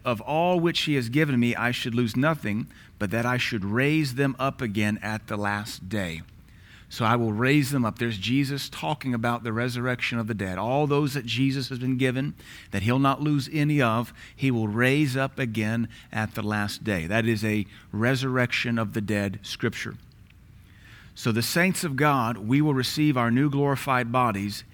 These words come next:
in the last day, or at the last day. So there's several scriptures that build that. The resurrection will take place at Christ's coming for the church. Now, as I've studied this, this is what dawned on me, and really,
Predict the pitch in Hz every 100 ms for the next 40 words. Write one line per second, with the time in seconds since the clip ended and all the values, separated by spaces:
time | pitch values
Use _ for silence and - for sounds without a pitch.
0 | - - 123 120 117 113 110 104 104 92
1 | 107 117 113 101 87 90 - 73 67 -
2 | - - - 104 104 - 131 123 117 139
3 | 127 131 107 104 104 110 98 110 131 -
4 | - - - - - 117 160 151 156 170
5 | - 160 135 160 156 - 156 175 180 -
6 | - - - 120 123 - 165 165 - -
7 | 160 135 - 113 113 - 117 90 - -
8 | - 123 127 147 147 135 - 208 196 131
9 | 113 139 190 208 147 151 123 135 139 131
10 | 117 143 160 120 117 147 135